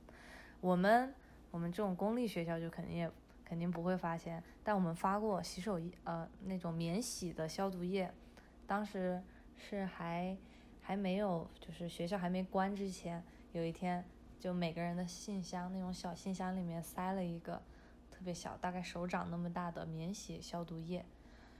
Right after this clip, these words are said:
而且学校其实要求还挺严格的，他就说，嗯，如果有的老师想自己在班，嗯，你的班，教室里面放洗手液的话，那种免洗洗手液，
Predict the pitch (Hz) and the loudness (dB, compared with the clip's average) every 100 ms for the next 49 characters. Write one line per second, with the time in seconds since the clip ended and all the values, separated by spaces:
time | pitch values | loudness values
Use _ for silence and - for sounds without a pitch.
0 | - 214 214 196 - 180 180 226 214 196 | -8 -6 0 0 2 2 4 4 4 0
1 | 190 196 208 208 214 190 190 - 175 165 | 2 4 2 0 -2 0 -2 -4 -6 -4
2 | 165 165 202 185 175 170 - 185 185 175 | -2 -2 -2 0 0 -2 -2 -2 -2 -2
3 | 180 180 180 - - - - - 170 170 | -2 -2 -4 -12 -16 -18 -18 -8 -4 -2
4 | 170 175 190 196 160 180 175 170 - 180 | -2 0 4 4 4 2 2 0 -2 -4
5 | 170 185 175 190 185 170 170 - - - | -4 -6 -4 -2 -2 0 0 -2 -6 -8
6 | - 170 170 170 175 - 170 165 - - | -4 -4 -2 -2 -4 -4 -6 -4 -6 -8
7 | - 196 185 - 190 165 165 165 - 202 | -2 0 0 0 0 0 -2 -4 -2 0
8 | 180 175 180 175 170 185 180 - - - | 0 -2 -4 -2 0 0 -2 -6 -8 -8
9 | - - 180 165 165 175 180 170 175 175 | -8 -4 -2 0 -2 -2 -4 -6 -6 -4
10 | 165 170 | -2 -2